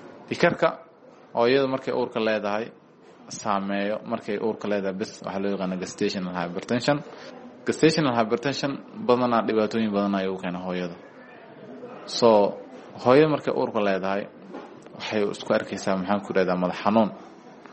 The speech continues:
Waxay isku arkaysaa lugahii barar inuu soo galay. Waxay kaloo isku arkaysaa mararka qaar kaadida markii la fiiriyo, proteinuria wax loo yaqaan, in kaadida protein ay beer dareyso. Marka xaaladaas markii loo,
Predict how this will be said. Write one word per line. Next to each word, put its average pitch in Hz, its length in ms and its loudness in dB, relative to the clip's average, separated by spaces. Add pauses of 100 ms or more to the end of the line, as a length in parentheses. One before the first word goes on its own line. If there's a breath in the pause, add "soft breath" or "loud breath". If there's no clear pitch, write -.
(160)
Waxay 101 200 2
isku 101 160 0
arkaysaa 101 480 4
lugahii 107 360 2
barar 104 280 4
inuu 104 180 -2
soo 110 180 2
galay. 95 260 -2 (500 loud breath)
Waxay 131 240 2
kaloo 139 200 4
isku 131 180 -4
arkaysaa 117 540 -2
mararka 110 360 0
qaar 113 180 4 (400)
kaadida 120 400 2
markii 113 220 -8
la 98 60 -6
fiiriyo, 107 340 -4 (480 loud breath)
proteinuria 110 640 2
wax 90 100 -2
loo 98 100 2
yaqaan, 95 320 -2
in - 140 -2
kaadida 113 480 0
protein 104 380 -4
ay 98 140 -4
beer 95 240 -2
dareyso. 90 380 -6 (680 loud breath)
Marka 139 220 2
xaaladaas 143 500 4
markii 127 300 -8 (180)
loo, 127 220 2